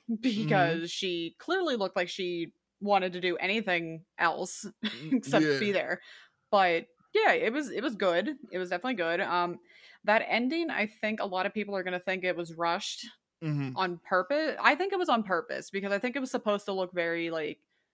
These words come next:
Speaker 2: Sped up.
Speaker 1: dizzying, because
Speaker 2: Yeah.
Speaker 1: then it's like, "Oh, holy shit, she actually, she actually won." So obvi-, I mean, obviously, <laughs> as, as a card-carrying member of the D M D fan club, I was very unhappy
Speaker 2: <laughs>
Speaker 1: that she lost. Um,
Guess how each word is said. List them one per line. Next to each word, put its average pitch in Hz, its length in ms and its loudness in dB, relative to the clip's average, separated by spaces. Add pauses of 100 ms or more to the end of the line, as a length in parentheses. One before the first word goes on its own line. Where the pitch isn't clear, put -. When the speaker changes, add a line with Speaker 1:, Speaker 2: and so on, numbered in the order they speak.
(460)
Speaker 2:
Sped 190 220 0
up. 147 160 6
Speaker 1:
dizzying, 226 420 2
because 202 300 2
Speaker 2:
Yeah. 156 60 8
Speaker 1:
then 185 180 4
it's 185 160 0
like, 185 400 0
"Oh, 202 160 8
holy 185 240 -2
shit, 185 240 -6
she 185 80 -2
actually, 175 300 -2 (160)
she 175 120 -4
actually 170 260 -2
won." 156 420 0 (680)
So 180 220 2
obvi-, 180 420 2
I 196 60 -6
mean, 180 160 -4
obviously, 165 640 -4 (240)
<laughs> - 240 -20
as, 233 260 0 (140)
as 247 120 2
a 262 120 2
card-carrying 214 760 4
member 175 480 0
of 170 300 -6
the 180 40 -8
D 185 200 -2
M 185 120 -2
D 185 140 -2
fan 185 300 -4
club, 170 340 -2
I 175 140 0
was 180 100 -4
very 190 220 2
unhappy 175 640 -2
Speaker 2:
<laughs> - 40 -6
Speaker 1:
that 190 600 2
she 330 160 4
lost. 180 540 0 (120)
Um, 170 440 0